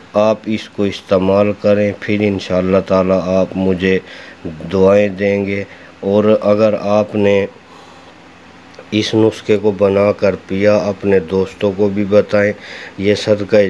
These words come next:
जारिया समझकर आप उन लोगों को जिनको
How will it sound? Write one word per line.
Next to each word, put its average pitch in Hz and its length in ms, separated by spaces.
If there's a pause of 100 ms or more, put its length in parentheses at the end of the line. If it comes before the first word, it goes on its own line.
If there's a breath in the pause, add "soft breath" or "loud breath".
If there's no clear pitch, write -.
जारिया 101 420
समझकर 98 640
आप 98 440 (580 loud breath)
उन 117 200
लोगों 98 400
को 101 240
जिनको 101 680